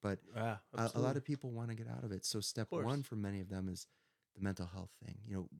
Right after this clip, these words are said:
Speaker 1: getting
Speaker 2: Yeah.
Speaker 1: them connected with detoxes, with First Step, with Interfaith, with McAllister.
Speaker 2: Yeah.
Speaker 1: And then from there, you know, but we're in the formative stages. And, um, I'm not saying that to toot my own horn. I'm saying that because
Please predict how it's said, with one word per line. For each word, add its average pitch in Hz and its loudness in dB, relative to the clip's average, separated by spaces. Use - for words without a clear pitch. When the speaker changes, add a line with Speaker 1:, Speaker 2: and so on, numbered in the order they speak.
Speaker 1:
getting 110 6
Speaker 2:
Yeah. - -
Speaker 1:
them 101 4
connected 98 -2
with 92 -4
detoxes, 90 -4
with 87 -6
First 90 -4
Step, 87 -4
with 92 -6
Interfaith, 90 -4
with 90 -12
McAllister. 87 -4
Speaker 2:
Yeah. 104 -2
Speaker 1:
And 117 0
then 143 2
from 135 -2
there, 123 0
you 110 -4
know, 110 0
but 120 0
we're 135 0
in 135 0
the 123 0
formative 101 -2
stages. - -4
And, 92 0
um, 90 -6
I'm 131 2
not - -2
saying 98 -2
that 90 -2
to 90 -10
toot 95 -2
my 90 2
own 87 -2
horn. 98 -2
I'm 90 -4
saying 101 -2
that 92 -2
because 92 -2